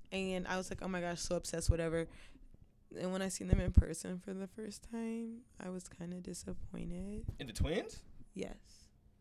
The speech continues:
Speaker 1: The first time I seen them, I
Speaker 2: I'm a nigga
Speaker 1: expected
Speaker 2: and I don't know shit, but I saw him and was like, "Oh my God." But
Speaker 1: Like, no,
Speaker 2: maybe
Speaker 1: still,
Speaker 2: that's me.
Speaker 1: still, no, still, "Oh my God," but because of their body, but I,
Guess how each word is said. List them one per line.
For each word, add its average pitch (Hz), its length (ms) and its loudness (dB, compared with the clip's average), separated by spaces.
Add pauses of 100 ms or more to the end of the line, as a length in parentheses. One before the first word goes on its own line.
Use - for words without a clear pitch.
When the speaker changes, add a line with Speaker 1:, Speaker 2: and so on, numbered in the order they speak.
(840)
Speaker 1:
The 190 80 -10
first 185 300 -10
time 214 160 -6
I 233 80 0
seen 196 240 -4
them, 185 340 -6
I 180 420 -4
Speaker 2:
I'm 170 120 2
a 180 80 0
nigga - 80 0
Speaker 1:
expected 196 320 4
Speaker 2:
and 190 100 2
I 175 60 4
don't 165 160 2
know 151 160 0
shit, 131 220 -8
but 123 100 0
I 143 80 8
saw 131 260 0
him 113 100 -4
and 107 80 2
was 101 140 -6
like, 90 180 -6
"Oh 104 100 -14
my - 120 -20 (300)
God." 95 100 -10 (560)
But 185 80 -2
Speaker 1:
Like, 269 200 12
no, 339 80 12
Speaker 2:
maybe 311 80 12
Speaker 1:
still, 359 240 10
Speaker 2:
that's 359 120 8
me. - 160 6
Speaker 1:
still, 427 140 8
no, 311 180 8
still, 370 380 10
"Oh 311 140 10
my 285 260 10
God," 240 480 8 (100)
but 233 260 6 (840)
because 233 240 6
of 214 60 0
their 208 100 4
body, 190 480 4
but 214 420 0 (1300)
I, 190 140 2